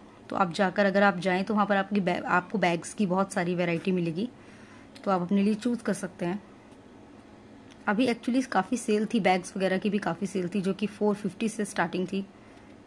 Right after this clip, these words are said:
और उसके ज़्यादा भी ऊपर range थी। अगर आपको ज़्यादा, अ, थोड़ा expensive लेना है तो वो भी आप ले सकते हैं। और ये dress तो भाई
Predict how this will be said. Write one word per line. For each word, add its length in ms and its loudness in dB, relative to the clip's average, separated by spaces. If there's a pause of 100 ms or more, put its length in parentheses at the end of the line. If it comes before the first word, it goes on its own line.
(400)
और 160 -2
उसके 300 -2
ज़्यादा 300 4
भी 120 0
ऊपर 260 2
range 360 0
थी। 100 2
अगर 200 0
आपको 280 -2
ज़्यादा, 300 2
अ, 580 -2
थोड़ा 120 4
expensive 480 0
लेना 200 0
है 60 -2
तो 140 -2
वो 140 -2
भी 100 0
आप 140 -4
ले 80 -4
सकते 240 -10
हैं। 60 -6
और 180 0
ये 280 2
dress 460 2
तो 140 2
भाई 360 0